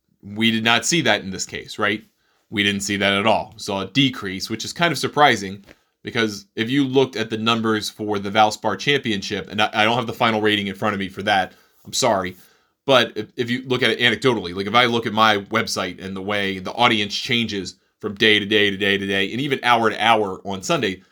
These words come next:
there's an, a spike in audience from, let's call it four thirty in the afternoon in a tournament on Florida until the end at about six o'clock when it really spikes up. And then it kinda dissipates quickly after that. So that's your peak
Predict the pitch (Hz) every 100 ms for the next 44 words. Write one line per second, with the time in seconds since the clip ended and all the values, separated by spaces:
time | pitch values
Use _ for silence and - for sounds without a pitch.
0 | _ _ _ 131 127 - - - - -
1 | 185 170 123 120 113 110 104 104 - 120
2 | 107 104 101 98 _ _ 151 147 - 131
3 | 113 - - 147 143 135 135 120 113 113
4 | 110 113 107 107 107 104 98 _ _ 113
5 | 110 131 120 113 104 101 - 165 120 110
6 | 104 120 110 110 110 104 98 98 104 -
7 | 110 104 - 98 90 98 92 117 131 123
8 | 104 101 - 92 - 92 - _ - -
9 | - _ _ 117 113 107 98 _ _ 113
10 | 123 117 113 101 113 101 98 101 104 110
11 | 98 - 104 95 95 85 - 82 - -
12 | _ - 117 123 120 120 - 117